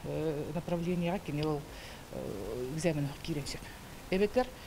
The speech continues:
ол профильный, э, предметтер сүз баалы, э, оңорон бәтер эбинен сөптен.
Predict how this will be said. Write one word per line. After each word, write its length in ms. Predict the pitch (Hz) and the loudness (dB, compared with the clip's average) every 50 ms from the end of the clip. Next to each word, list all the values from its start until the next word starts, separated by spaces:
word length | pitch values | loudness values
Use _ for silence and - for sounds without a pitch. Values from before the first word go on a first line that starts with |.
| - - - - - - | -12 -12 -12 -4 0 2
ол 100 | 180 185 | 2 2
профильный, 640 | - - 180 190 185 - 185 180 180 180 180 180 | 2 2 0 0 2 2 2 4 4 6 4 4
э, 260 | - - 156 160 160 | 4 4 2 2 2
предметтер 560 | 156 156 170 170 170 175 185 170 - 175 185 180 | 0 0 -2 0 0 2 2 2 2 0 0 0
сүз 240 | - - 160 156 | 0 0 0 2
баалы, 360 | 143 143 165 160 156 151 156 147 - - - - - - - - | 4 4 4 6 6 4 2 0 -2 -8 -12 -12 -12 -10 -8 -6
э, 300 | 120 113 117 87 92 123 | -4 -4 -4 -2 0 2
оңорон 300 | 156 165 160 151 151 156 151 | 2 2 2 2 2 2 4
бәтер 260 | 160 151 143 - 147 - | 4 2 2 2 0 0
эбинен 360 | 165 147 160 147 151 143 143 | 0 0 0 0 -2 -2 -2
сөптен. 400 | - - - - - - - | -4 -4 -6 -8 -8 -6 -6